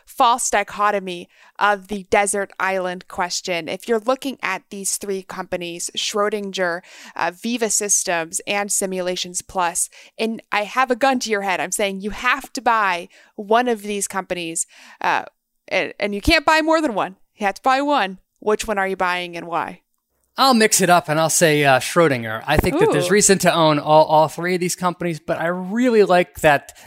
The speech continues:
Speaker 2: that company is still relatively small and unknown. I mean, even after the tremendous run, it's still a sub four billion dollar company. And I really like that they essentially could be profitable if they chose to,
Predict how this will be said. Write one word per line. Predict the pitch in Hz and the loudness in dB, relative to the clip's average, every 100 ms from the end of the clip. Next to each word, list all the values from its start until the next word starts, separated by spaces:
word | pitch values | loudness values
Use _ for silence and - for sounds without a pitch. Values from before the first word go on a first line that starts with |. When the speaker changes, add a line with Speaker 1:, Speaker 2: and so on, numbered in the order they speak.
| - | 0
Speaker 2:
that | 165 | 0
company | - 190 175 160 | 0 -4 -2 -2
is | 143 | -2
still | - 302 320 | 0 2 2
relatively | 151 151 165 175 180 151 156 | 2 2 2 0 -6 -6 -6
small | - 156 151 165 170 | -6 -4 0 0 0
and | 175 | -4
unknown. | 147 147 143 147 165 156 | -6 -8 -4 -4 -2 -2
I | |
mean, | 139 143 | -2 -4
even | 180 185 175 | -6 -4 0
after | 170 160 | -2 -4
the | 139 | -8
tremendous | - 139 135 - | -6 -6 -6 -6
run, | 165 180 - - | -6 -6 -10 -12
it's | 165 - | -8 -6
still | - 220 | 0 2
a | 175 | 2
sub | - - 160 151 - - | 2 2 2 2 -8 -20
four | - - 170 170 | -16 -6 -2 -2
billion | 135 147 156 151 | -2 -4 -4 -4
dollar | 135 139 143 | 0 0 0
company. | 135 147 131 139 151 - - | -2 -6 -6 -4 -6 -6 -10
And | - 151 | -2 0
I | |
really | 156 139 247 302 196 | 0 0 2 6 6
like | 180 185 - | 6 4 2
that | 151 | 0
they | 160 160 | 2 0
essentially | 151 294 302 170 | 4 4 4 -4
could | - - 226 208 | -8 -2 -2 0
be | 240 | -4
profitable | - 233 226 233 240 240 - _ | 4 4 4 0 0 -2 -10 _
if | 190 - | 0 2
they | 170 151 | -2 -2
chose | - 175 202 - | -2 0 0 -2
to, | 254 262 | -4 -4